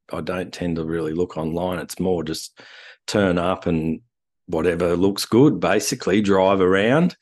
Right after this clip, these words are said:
But I got some really good shots there of places that probably aren't iconic at all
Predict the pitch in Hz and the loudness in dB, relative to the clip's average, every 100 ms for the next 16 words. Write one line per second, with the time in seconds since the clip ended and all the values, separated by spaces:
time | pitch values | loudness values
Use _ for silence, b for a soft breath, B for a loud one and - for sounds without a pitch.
0 | B B B B 113 - - 143 220 - | B B B B -2 -2 0 4 4 4
1 | 113 98 98 92 90 - 113 123 - 104 | 2 2 4 2 0 2 2 2 2 2
2 | 98 92 - - 101 101 98 90 92 95 | 2 0 -2 0 2 2 0 -2 0 -2
3 | - - 110 101 95 95 95 98 - _ | -2 -2 0 2 4 2 2 -2 -4 _
4 | - 95 92 - 98 90 - 87 107 120 | -2 -2 -2 0 0 0 -2 0 0 0
5 | 62 | -4